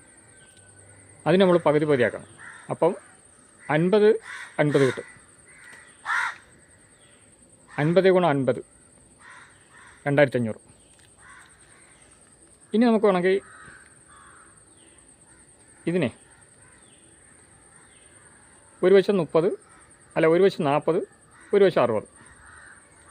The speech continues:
രണ്ടും കൂടെ കൂട്ടിയാൽ കിട്ടുന്നത് നൂറ്. നാൽപത് അധികം അറുപത്, നൂറ്.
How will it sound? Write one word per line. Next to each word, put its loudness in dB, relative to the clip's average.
രണ്ടും 2
കൂടെ 4
കൂട്ടിയാൽ 0
കിട്ടുന്നത് -4
നൂറ്. 2
നാൽപത് 2
അധികം -6
അറുപത്, 0
നൂറ്. -4